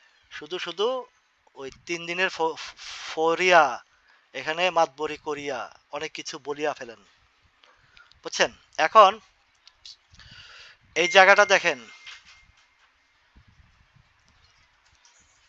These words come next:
এই জিনিসটা আমি আপনাদেরকে নজরে এনেছি কত টাকা মনে আছে?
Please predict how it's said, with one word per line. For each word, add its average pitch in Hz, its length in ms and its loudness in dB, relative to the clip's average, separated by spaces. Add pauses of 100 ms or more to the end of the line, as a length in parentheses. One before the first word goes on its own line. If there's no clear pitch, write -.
(1000)
এই 180 120 4
জিনিসটা 190 640 6
আমি 190 260 4
আপনাদেরকে 180 500 -2
নজরে 175 420 2
এনেছি 196 280 -2
কত 202 180 0
টাকা 196 280 2
মনে 190 260 0
আছে? 185 360 0